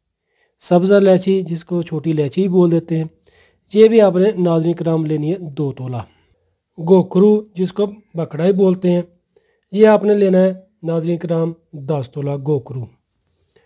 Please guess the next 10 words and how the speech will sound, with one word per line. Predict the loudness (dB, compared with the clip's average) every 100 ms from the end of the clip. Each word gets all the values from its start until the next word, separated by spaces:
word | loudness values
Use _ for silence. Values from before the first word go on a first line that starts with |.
| _ _ -2
और | 4 4 4
ये | 4
आपके | 4 2 -2
सामने | -2 -2 -2
पड़ा | -2 -4
है |
ताल | -6 -10 -10 -8
मखाना, | -8 -4 -2 -2 -2 _ _ _ _ _ -4
ताल | 0 2
मखाना | 2 0 2 2